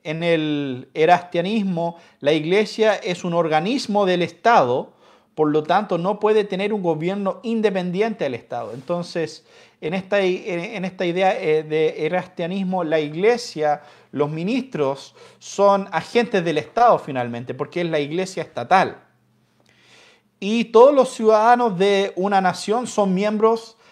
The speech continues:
de la nación, pero también son miembros de la iglesia. Eh, y entonces, em, la, eh, eh, desde ese punto de vista, los, eh, lo-, los ministros son simplemente, eh, agentes del Estado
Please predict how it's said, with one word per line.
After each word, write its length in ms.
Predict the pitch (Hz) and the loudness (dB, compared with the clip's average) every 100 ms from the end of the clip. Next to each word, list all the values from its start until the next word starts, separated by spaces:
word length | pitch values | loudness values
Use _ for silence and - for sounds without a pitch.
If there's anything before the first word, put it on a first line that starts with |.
| _ | _
de 160 | 120 156 | -6 2
la 120 | 180 | 2
nación, 420 | 170 160 - 330 330 | 2 0 -2 -2 0
pero 160 | 190 | 0
también 280 | 170 175 190 | 0 0 -4
son 220 | 185 190 170 | -6 -6 -6
miembros 440 | 175 175 180 147 | -6 -4 -4 -2
de 80 | 165 | 0
la 120 | 160 | 0
iglesia. 600 | 160 214 262 - 107 - _ _ _ _ _ _ _ _ _ _ _ _ _ - - - _ | 0 0 -2 -4 -10 -12 _ _ _ _ _ _ _ _ _ _ _ _ _ -20 -20 -20 _
Eh, 280 | 143 151 156 | -4 -4 -4
y 120 | 160 | -6
entonces, 1000 | 165 165 190 190 196 185 185 - - - _ - | -6 -4 -4 -2 -2 -2 -4 -12 -14 -18 _ -10
em, 680 | 151 135 127 123 113 113 - _ - | -6 -4 -4 -6 -10 -14 -20 _ -8
la, 280 | 143 147 - | 0 2 0
eh, 320 | 147 135 117 131 | -6 -8 -10 -4
eh, 180 | 147 131 | -4 -2
desde 360 | 156 170 151 | -4 -2 -2
ese 200 | 202 - | -2 -2
punto 280 | 185 220 190 | -4 -4 -2
de 100 | 170 | -2
vista, 580 | 202 247 - 151 143 151 - _ - | -2 -6 -6 0 0 0 -12 _ -8
los, 800 | 135 165 170 160 - - - _ | -2 4 4 4 -4 -14 -16 _
eh, 320 | 135 120 117 - | -8 -6 -6 -8
lo-, 220 | 127 131 | -8 -6
los 200 | 135 151 | -2 -2
ministros 960 | 156 156 214 208 - 190 190 190 - _ _ _ | -4 -6 -8 -8 -6 -4 -4 -8 -18 _ _ _
son 240 | - 151 | -12 -10
simplemente, 1400 | - 175 175 165 170 175 175 170 170 160 156 - 127 120 | -8 -10 -8 -6 -6 -6 -4 -2 0 0 -2 -4 -6 -6
eh, 360 | 123 123 - 123 | -8 -14 -14 -12
agentes 500 | 131 - 165 165 156 | -10 -10 -10 -6 -4
del 140 | 151 147 | -2 -4
Estado 560 | 151 185 185 190 190 | 2 6 6 6 0